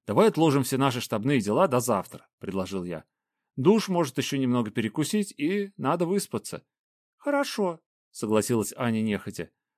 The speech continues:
Почему-то она, в отличие от меня, была полна энергии и готовности действовать, как будто спала в поезде, хотя я видел, что нет. «Тогда всем займёмся завтра и в город выберемся.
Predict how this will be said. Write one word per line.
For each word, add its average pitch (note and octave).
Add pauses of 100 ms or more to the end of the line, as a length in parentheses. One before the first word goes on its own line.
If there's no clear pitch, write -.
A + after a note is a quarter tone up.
Почему-то B2
она, C#3+
в A2+
отличие G#2+
от G2+
меня, A#2
была A2+
полна A2+
энергии A#2
и G#2+
готовности A2+
действовать, A2+
как G#2
будто A#2
спала C3
в -
поезде, - (320)
хотя G#2
я G#2
видел, G#2+
что -
нет. G#2+ (480)
«Тогда G#3+
всем E4+
займёмся A3+
завтра D#3 (320)
и C#4+
в D#3
город F3
выберемся. E3